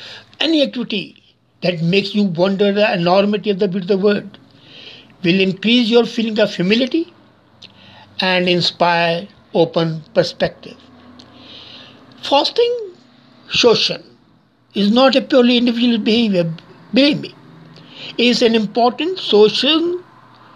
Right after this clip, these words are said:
interpersonal dimension. You cannot develop open behavior by yourself. So in an environment in which you feel respected and safe, this fear of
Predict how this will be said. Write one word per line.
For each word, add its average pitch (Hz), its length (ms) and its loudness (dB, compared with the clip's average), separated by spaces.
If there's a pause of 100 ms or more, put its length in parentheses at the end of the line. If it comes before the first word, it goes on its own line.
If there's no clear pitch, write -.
(260)
interpersonal 240 920 0
dimension. 208 640 -2 (840)
You 254 140 4
cannot 262 340 2
develop 214 400 0 (240)
open 202 260 0
behavior 202 280 0
by 208 120 2
yourself. - 720 -2 (1120)
So - 180 4
in 226 120 4
an 220 140 4
environment 240 640 2
in 311 160 0
which 247 100 2
you 226 140 0
feel 214 240 -4
respected - 760 -2 (400)
and 185 140 0
safe, - 320 -2 (920)
this 269 300 2
fear 226 400 0 (1200)
of 160 300 -2